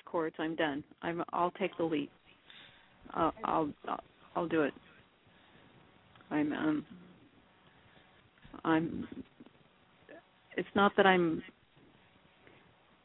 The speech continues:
necessarily tired of going down the path I, I'm going on.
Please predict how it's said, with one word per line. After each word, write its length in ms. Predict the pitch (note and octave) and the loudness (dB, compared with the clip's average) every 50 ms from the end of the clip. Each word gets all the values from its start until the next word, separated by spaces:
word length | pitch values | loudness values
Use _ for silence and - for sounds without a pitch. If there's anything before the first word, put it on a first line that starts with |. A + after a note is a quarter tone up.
| _ _ - | _ _ -2
necessarily 640 | F3+ E3 E3+ - - F3+ - F#3+ F3 E3+ E3 E3 E3 - - | -2 -2 -2 -2 -8 0 4 6 8 8 6 6 4 0 6
tired 220 | - F#3+ F#3 F#3 | 8 8 10 10
of 80 | F#3 F3+ | 8 6
going 220 | - F3+ F3 E3+ | 6 4 4 4
down 140 | E3+ E3 D#3+ | 4 4 2
the 40 | D#3 | 2
path 300 | - - F#3 F3 F3 - - | 2 2 2 4 4 4 4
I, 180 | C#3+ C#3+ C#3+ - - - - | 4 4 4 2 -2 -8 -6
I'm 200 | - - D#3 D3 | -2 -2 0 6
going 340 | D#3+ F#3 G#3 A#3+ A3 E3+ D3 | 8 8 8 8 8 8 8
on. 520 | C#3 C3+ C#3 D3 D3 E3 F3+ F#3 F#3 - | 6 8 6 6 4 2 -2 -4 -8 -10